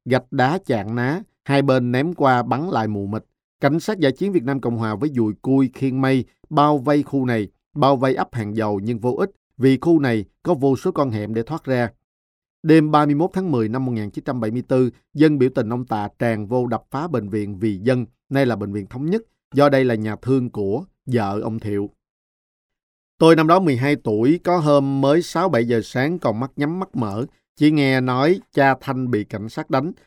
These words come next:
là như bà con giáo dân nổi máu lên đi cứu giá. Cứu không được, còn bị ăn một dùi cui vô đầu, máu me.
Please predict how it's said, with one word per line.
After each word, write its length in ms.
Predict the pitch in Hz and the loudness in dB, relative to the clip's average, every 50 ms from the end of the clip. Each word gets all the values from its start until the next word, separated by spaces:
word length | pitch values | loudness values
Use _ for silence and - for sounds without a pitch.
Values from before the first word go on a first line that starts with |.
| _ _ | _ _
là 260 | - 123 127 127 123 120 | -2 0 2 2 2 2
như 300 | 120 135 160 170 165 156 | 2 4 4 4 4 2
bà 160 | 127 113 107 | 0 -2 -2
con 260 | - - 127 127 120 | -4 -4 -4 -4 -2
giáo 120 | 139 156 | -2 -2
dân 280 | 156 139 135 127 120 117 | 0 0 0 0 0 0
nổi 180 | 110 104 107 113 | -2 -4 -4 -2
máu 280 | 120 131 143 165 190 | -2 -2 -2 0 2
lên 300 | 185 151 131 123 120 127 | 2 2 2 0 -2 0
đi 160 | 131 120 117 | 0 0 0
cứu 240 | - - - 127 135 | -2 -2 -2 -2 0
giá. 260 | 143 135 127 131 151 170 - _ _ _ _ _ _ _ _ _ _ _ | 2 2 2 2 0 -2 -6 _ _ _ _ _ _ _ _ _ _ _
Cứu 180 | 151 165 208 | 6 6 6
không 200 | - 170 165 143 | 6 4 0 2
được, 240 | 135 117 113 110 104 - _ _ _ | 2 2 2 0 -2 -6 _ _ _
còn 180 | - 143 139 | 2 2 4
bị 120 | 131 135 147 | 4 4 2
ăn 260 | - - 165 170 156 | 2 0 0 0 0
một 80 | 135 - | -2 -2
dùi 200 | - 117 117 110 | -2 -2 -2 -2
cui 220 | 95 - 143 147 143 | -2 0 0 0 0
vô 140 | 123 135 135 | 0 0 0
đầu, 340 | 123 113 110 104 98 - _ - | 0 0 0 -2 -4 -8 _ -6
máu 200 | 117 113 139 160 | -4 -4 -2 -2
me. 240 | 151 135 127 120 | 0 0 0 -2